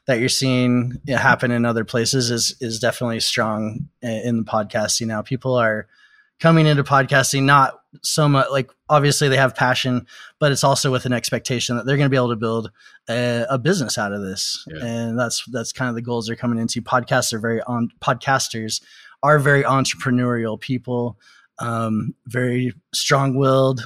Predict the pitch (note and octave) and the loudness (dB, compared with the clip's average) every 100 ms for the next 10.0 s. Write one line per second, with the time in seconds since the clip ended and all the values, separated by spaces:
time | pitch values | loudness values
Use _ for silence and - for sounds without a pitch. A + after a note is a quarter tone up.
0 | - - - C#3+ - F3+ C3 D#3+ D#3+ C#3+ | -12 -10 -8 -6 -4 -4 2 4 6 4
1 | E3 D#3 D#3 C#3 C3 D#3 D3 C#3 C3 B2+ | 2 2 2 2 2 -2 0 -2 0 4
2 | D3+ C3 C3 A#2+ A2 - - - - C3+ | 6 4 2 0 0 -6 -20 -18 -2 2
3 | C3 B2+ B2+ C#3 B2+ A#2+ C3+ C3 B2+ B2 | 4 4 2 0 0 2 2 2 0 -2
4 | A#2+ A2+ - - C3 B2 B2 C3+ B2+ B2 | -2 -2 -4 -2 0 0 0 2 2 0
5 | C3 B2+ A#2+ B2+ A#2+ A#2+ A2+ A#2 - B2+ | -2 0 0 0 0 0 -2 -4 -6 -6
6 | B2 A2+ A#2 A2+ - - A#2 A2+ A2 G#2+ | -4 -2 -2 -4 -8 -6 -4 -2 -4 -2
7 | A#2 B2+ A#2 G#2+ G#2 _ _ _ _ - | 0 -2 -4 -8 -10 _ _ _ _ -6
8 | B2 B2 A#2+ A#2 - _ _ C3+ A#2 A2+ | -2 0 0 -4 -8 _ _ -6 -4 0
9 | B2 B2 B2 A#2 A#2+ C3 A#2+ A#2 A2 | 2 2 2 2 0 0 0 0 -2